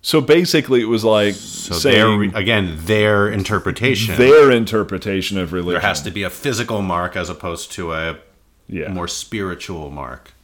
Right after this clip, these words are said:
Speaker 1: The court disagreed. They found that Butcher's belief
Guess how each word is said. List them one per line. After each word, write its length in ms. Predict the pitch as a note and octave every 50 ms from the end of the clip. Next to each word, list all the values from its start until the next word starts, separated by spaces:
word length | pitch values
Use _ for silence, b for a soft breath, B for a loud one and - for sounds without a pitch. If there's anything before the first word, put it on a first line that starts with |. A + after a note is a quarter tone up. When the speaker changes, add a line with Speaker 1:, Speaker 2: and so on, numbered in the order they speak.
| B B B B B B B B B B B B B B B B B B _ _
Speaker 1:
The 80 | - A2
court 380 | - - - B2 C3+ D3 C#3
disagreed. 760 | - D#3+ E3 - - G3+ F3 C#3 A2+ F#2 F2+ E2+ E2 E2 E2 -
They 120 | - G#2+
found 320 | G#2 - A#2+ A2+ A2 G#2+ G#2+
that 200 | G#2+ G#2 - G#2
Butcher's 360 | F#2+ A2 G2+ - C#3 C3+ A#2+
belief 680 | - D3 D#3+ D#3 C3+ A2 G#2 G2+ G2 - - - -